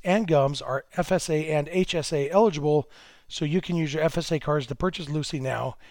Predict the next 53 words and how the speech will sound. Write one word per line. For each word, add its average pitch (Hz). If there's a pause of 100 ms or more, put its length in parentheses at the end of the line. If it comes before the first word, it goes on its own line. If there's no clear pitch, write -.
(120)
and 147
it's 143
convenient 175
and 165
discreet. 131
Products 165
can 165
be 156
enjoyed 135
anywhere, 180 (260)
on 131
flights, 170
at 131
work, 165
on 185
the 175
go, 139 (320)
even 208
in 160
the 165
gym. 131 (520)
It's 139
twenty 196
twenty-one. 156
Get 202
rid 196
of 196
your 185
cigarettes, 135
unplug 190
your 180
vape, 139
throw 208
out 233
your 190
dip, 147 (440)
and 143
get 180
some 175
Lucy 190
nicotine 180
gum 143
or 143
lozenges. 127 (340)
This 160
is 165
the 135
real 196
deal. 123
A 170
subscription 220
to 226
Lucy 156